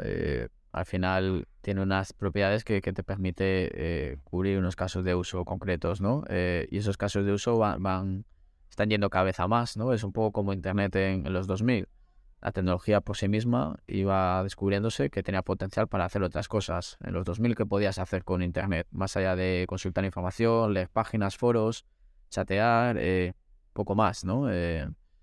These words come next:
estamos veintidós años después, veinte años después, no es mucho en el tiempo, ¿no? Eh, hoy en día, desde la palma de tu mano, con un, con un iPhone o con un teléfono cualquiera,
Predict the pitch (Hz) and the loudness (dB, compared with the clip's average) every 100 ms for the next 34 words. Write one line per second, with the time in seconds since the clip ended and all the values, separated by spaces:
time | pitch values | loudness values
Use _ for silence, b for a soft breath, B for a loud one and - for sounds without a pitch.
0 | - - - - - - - - - - | -20 -20 -20 -20 -20 -20 -20 -14 -12 -2
1 | 101 101 101 92 95 92 101 104 110 101 | 2 2 2 0 -2 0 0 2 2 2
2 | 92 - 104 101 107 98 90 92 - - | -2 0 0 0 0 0 0 -2 -4 -4
3 | 101 104 107 113 92 90 117 107 90 120 | -2 -2 -2 -2 0 0 0 0 0 0
4 | 127 92 85 95 - - - - - - | 2 2 0 -4 -10 -20 -20 -20 -8 -2
5 | 95 101 104 101 98 95 90 101 98 98 | 0 2 4 4 2 2 2 2 2 0
6 | 95 101 110 98 92 95 92 92 - - | 0 2 2 0 0 0 -2 -4 -6 -16
7 | - - - - _ - 95 95 95 101 | -20 -20 -20 -20 _ -2 0 2 2 0
8 | 127 135 143 135 107 101 101 101 - 95 | 2 2 0 -4 -4 -2 -2 -4 -4 -4
9 | 92 95 117 107 101 98 120 127 | -2 -2 0 0 0 2 2 2